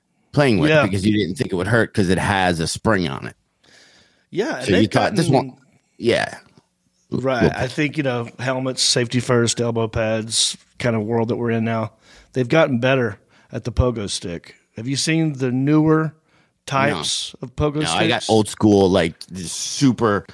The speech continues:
Speaker 1: it'd make that super bad, springy, rusty.
Speaker 2: <laughs> Yes.
Speaker 1: I remember we had an orange one. Did you ever have that thing? Oh, I, I left it downstairs. Uh,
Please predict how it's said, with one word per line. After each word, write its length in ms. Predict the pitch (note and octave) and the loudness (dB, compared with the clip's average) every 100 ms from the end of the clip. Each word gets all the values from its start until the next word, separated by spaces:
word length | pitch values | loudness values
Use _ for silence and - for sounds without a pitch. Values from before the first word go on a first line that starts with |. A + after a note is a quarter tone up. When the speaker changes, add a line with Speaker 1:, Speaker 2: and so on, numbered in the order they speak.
| - - | -20 -12
Speaker 1:
it'd 180 | - G2+ | -4 -2
make 220 | G#2+ G2+ | 0 0
that 180 | F#2+ E2+ | -2 -4
super 320 | - - G#2+ | -2 -2 0
bad, 340 | G2 G2+ F#2 F2+ | 0 2 2 0
springy, 560 | - - G#2 G2 F#2 | -4 -2 2 2 2
rusty. 720 | E2+ F#2 F#2+ - - G2 F#2 - _ - | 0 2 0 -2 -2 0 0 -4 _ -10
Speaker 2:
<laughs> 0 | C#3 - | -10 -8
Yes. 360 | F3 D3+ - - | -8 -8 -12 -2
Speaker 1:
I 60 | |
remember 220 | C#3+ D3+ D3 | 0 4 4
we 100 | C#3+ | 4
had 140 | A2+ | 2
an 100 | G#2+ | 2
orange 360 | G2 G2+ G2 F#2 | 2 0 0 -4
one. 320 | - - - - _ _ _ | -10 -16 -16 -20 _ _ _
Did 120 | - C#3 | -8 0
you 60 | |
ever 140 | A3+ B3 | 2 2
have 120 | B3 | 2
that 220 | A3 D3 | 2 0
thing? 320 | - F3+ F#3 - | 0 0 0 -2
Oh, 240 | E3+ G3 - | 0 0 0
I, 160 | F3+ F3+ | -4 -4
I 80 | F#3+ | -4
left 280 | G3+ A#3 - | -4 -4 -6
it 100 | B3 | -4
downstairs. 640 | G#3+ A3 - - G#3 F3+ C#3+ | -2 -2 -6 -4 -2 -2 0
Uh, 360 | D3+ D3+ C#3+ | 2 4 2